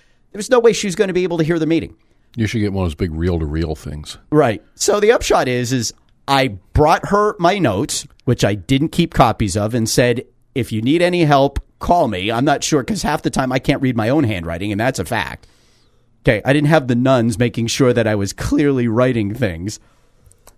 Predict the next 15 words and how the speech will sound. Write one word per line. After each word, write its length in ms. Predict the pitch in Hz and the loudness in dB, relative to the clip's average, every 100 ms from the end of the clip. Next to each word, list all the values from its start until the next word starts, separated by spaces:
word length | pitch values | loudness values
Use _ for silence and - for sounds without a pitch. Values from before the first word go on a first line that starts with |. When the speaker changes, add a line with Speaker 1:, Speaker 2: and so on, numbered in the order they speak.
| - | -2
Speaker 1:
Yeah, 160 | 120 | 0
not 180 | 104 123 | 0 0
whacking 300 | 131 135 131 | 2 2 2
my 100 | 110 | 0
knuckles 400 | 107 113 127 113 | 0 0 0 -4
with 140 | 117 | -4
the 80 | 110 | -4
ruler 320 | 107 135 120 | 0 0 0
because 320 | 104 123 127 123 | -2 -2 -2 -2
of 60 | |
my 100 | 117 | -2
bad 300 | 113 110 110 | -2 0 0
handwriting, 520 | 110 127 113 98 92 92 | 0 0 -2 -2 -4 -6
exactly. 540 | 98 110 113 - 76 - _ - - - _ _ _ - - | -2 -2 -2 -4 -6 -8 _ -20 -20 -20 _ _ _ -20 -8
So 460 | - 185 147 131 | 0 4 4 4